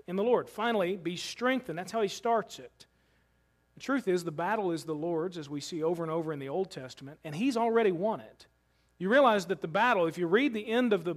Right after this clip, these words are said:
the, of the Bible here, the battle's already won. It's already over, so to speak, but there are, the war is, is over, but there are still battles, obviously, to be fought along the way.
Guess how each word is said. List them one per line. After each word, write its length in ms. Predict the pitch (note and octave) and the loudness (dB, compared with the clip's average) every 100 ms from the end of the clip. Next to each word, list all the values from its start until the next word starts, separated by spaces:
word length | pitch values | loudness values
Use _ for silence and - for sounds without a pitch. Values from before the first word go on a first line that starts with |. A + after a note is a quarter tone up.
| F3 | -6
the, 160 | F#3 D#3+ F3 | -8 -8 -6
of 160 | F#3+ E3 | -8 -4
the 60 | |
Bible 400 | D#3 G3+ G#3 D3+ | 2 4 4 0
here, 160 | D#3 D3 | -6 -6
the 80 | C#3+ | -2
battle's 400 | F#3 C#4+ G#3+ - | 0 2 0 -2
already 500 | F3+ A3 A3+ F3+ D3+ | 2 4 4 0 -2
won. 400 | D3 F3+ A#2 - _ _ _ _ _ _ _ _ _ _ _ G#3 | -4 -4 -6 -10 _ _ _ _ _ _ _ _ _ _ _ -10
It's 160 | G#3 | -8
already 540 | G#3 A#3+ C#4 C4 B3+ - | 2 4 8 6 4 4
over, 500 | A#3 C#4 G#3+ F3 E3 | 6 6 2 -2 -4
so 260 | - G#3+ | 2 4
to 100 | F#3 | 4
speak, 420 | - - B3 D#3+ | -4 -4 -4 -2
but 200 | E3+ F3+ | -4 -2
there 200 | F#3+ C4 | 4 4
are, 240 | A#3 A3 A3+ | 6 4 2
the 120 | F#3+ | 0
war 340 | G3+ C#4+ G#3 | 2 6 6
is, 160 | G3 F3 | 4 0
is 260 | G#3 F#3 G#3+ | 0 0 0
over, 300 | G#3+ A#3 F#3+ | 4 4 4
but 200 | F3 F3+ | -2 -2
there 160 | G#3 C4 | 4 4
are 120 | B3 | 4
still 200 | - A#3+ | 2 0
battles, 380 | F#3 F#3 F#3 F#3 | 2 0 -2 -4
obviously, 440 | D#3+ E3+ - E3+ | -4 -6 -6 -10
to 100 | D#3+ | -8
be 100 | E3 | -8
fought 380 | D#3 A#3+ A#3 D3+ | -8 -10 -10 -10
along 260 | D#3+ D#3+ E3+ | -8 -6 -6
the 60 | F3 | -6
way. 300 | A#3 F3+ | -8 -10